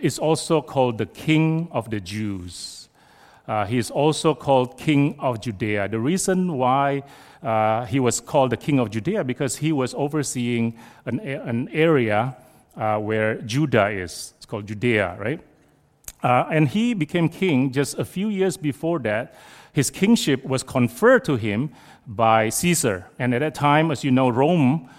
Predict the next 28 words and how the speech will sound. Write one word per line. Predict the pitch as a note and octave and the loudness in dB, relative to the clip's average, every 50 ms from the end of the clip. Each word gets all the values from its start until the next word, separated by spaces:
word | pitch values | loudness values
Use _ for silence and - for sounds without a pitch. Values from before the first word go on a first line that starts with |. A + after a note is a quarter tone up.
| - - - - | -20 -20 -20 -8
uh, | - A#2+ A2 A2 G#2+ | -4 -2 0 0 0
Roman | A2 C#3 D#3 F3 F3+ E3+ D#3+ D#3 - | 0 0 2 2 2 2 2 0 0
Empire | - C3 E3 D#3+ - - - B2+ A2+ A2 G#2+ G#2+ G#2+ G#2+ G#2+ A#2 - - | 0 -2 -2 -2 -4 -2 0 0 0 2 0 -2 -2 -4 -4 -8 -12 -14
was | A#3 B2 A2+ A2+ G#2+ A2 - - - - _ - | -10 -6 -4 -4 -4 -4 -6 -8 -10 -12 _ -12
advancing, | B2 G#2 G2 A#2+ A#2+ C3 C#3 C3+ - D#3+ D3+ D3+ D3 D#3 | -10 -6 -2 0 2 2 2 2 2 2 2 2 0 -2
and | C#3 A2 A2+ C#3+ C#3+ | -4 -4 -4 -4 -4
it's | G#2+ - - - | -6 -6 -8 -10
conquering | - - C3+ D3 D#3 - - C#3+ C#3+ C#3 C3+ B2+ A2 A2+ | -6 -2 0 2 2 2 0 -2 0 2 2 2 2 2
many, | A#2 B2 C3+ C3+ C#3 | 2 2 2 2 2
many, | C3 B2+ B2 B2 B2+ B2 B2 A#2+ B2+ - F#3+ | 2 2 2 2 2 2 0 -2 -4 -8 -8
uh, | A#2+ G#2+ F#2+ | -8 -8 -6
territories, | - A#2+ A#2+ A#2+ A#2 - - A#2+ A2+ C3 F#3 A3+ - - - - - - - - - - | -4 -4 -4 -4 -4 -4 -2 -2 -2 -2 -2 -4 -6 -8 -14 -20 -20 -20 -20 -20 -8 -4
including | - A#2+ A#2+ - - C3+ C3+ B2+ B2+ B2 G#2 | 0 0 0 0 0 0 2 4 4 2 2
Judah. | F#2 A#2+ B2+ A#2 G#2 F2 E2 - - _ _ _ _ _ _ _ - - - - - - _ - | 2 -2 0 0 -2 -4 -4 -10 -18 _ _ _ _ _ _ _ -20 -20 -20 -20 -20 -20 _ -12
So | - - D#3 | -2 0 0
Herod | B2 G#2+ D#3 G#3 B3 A3+ D#3 B2+ - - | 2 4 4 4 6 6 6 4 4 0
is | C3 A2 - | -2 2 4
not | C3+ C3+ C3 B2+ C3+ C3 - A2 G2 | 4 6 6 6 6 2 -2 -2 0
the | B2+ A#2+ | 0 0
king, | - - - - A3+ A3 F3 B2 C3+ G#3 B3 A#3 - - - - - - _ - | 0 -4 -2 2 4 6 6 8 6 6 4 2 2 -4 -18 -20 -20 -20 _ -4
but | A#2+ A#2+ A#2+ A2+ | -2 -2 0 0
he | B2 C#3 C3+ B2 | 0 2 2 2
is | A#2+ - | 2 0
a | B2 G#2 | -4 -6
king | - - - G3+ F3 C#3 B3+ A3+ | -6 -4 -2 2 4 4 4 2
in | - B2 A2+ A2 | 0 -2 -2 -2
Judah, | G2 C3+ F3+ F3+ C3+ A2 G2 G#2 G#2+ - - - - - - - - | -2 -2 -4 -2 -2 -2 -4 -4 -6 -10 -18 -20 -20 -20 -20 -14 -4
which | C3 A#2+ A#2+ - | -2 -2 -2 -4